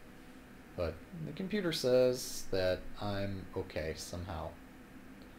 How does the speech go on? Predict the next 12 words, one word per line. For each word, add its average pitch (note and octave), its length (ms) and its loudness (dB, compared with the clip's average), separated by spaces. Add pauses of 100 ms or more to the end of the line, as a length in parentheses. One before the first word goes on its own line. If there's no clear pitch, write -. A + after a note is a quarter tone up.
(1600)
Uh, - 440 -4 (340)
but - 220 0
strategically, C3+ 1160 4
I G2+ 80 8
was G#2 160 2
kind G#2 180 0
of F2+ 140 -2
lost F2 680 0
after F2 400 -2
I E2+ 100 -2
missed. - 720 -4 (220)
Um, D#2+ 460 -4